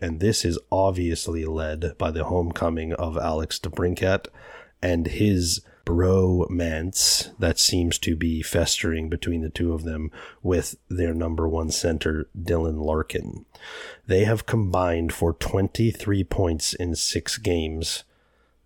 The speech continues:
putting them after today first and second in N H L scoring through two weeks. Larkin is second in N H L scoring with eleven points through six games,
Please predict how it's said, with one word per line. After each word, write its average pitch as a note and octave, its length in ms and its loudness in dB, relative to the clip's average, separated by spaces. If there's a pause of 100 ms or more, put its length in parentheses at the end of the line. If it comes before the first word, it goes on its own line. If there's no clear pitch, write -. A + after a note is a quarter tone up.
(220)
putting G2 360 4
them E2+ 220 2
after F2 400 0
today E2+ 420 0
first - 560 -2
and F2 180 0
second E2+ 640 0
in E2+ 180 -4
N F2 140 -4
H E2 220 -4
L E2 100 2
scoring D#2+ 480 -2
through D#2+ 280 -2
two F2 240 -2
weeks. D#2+ 560 -2 (500)
Larkin F#2 500 0
is - 240 -4
second F#2+ 580 0
in F2+ 180 -2
N F2 180 0
H F2 200 -2
L E2 80 2
scoring E2+ 420 0
with D#2+ 160 0
eleven E2 440 0
points E2+ 400 -2
through E2 180 -2
six - 340 -2
games, E2+ 540 -2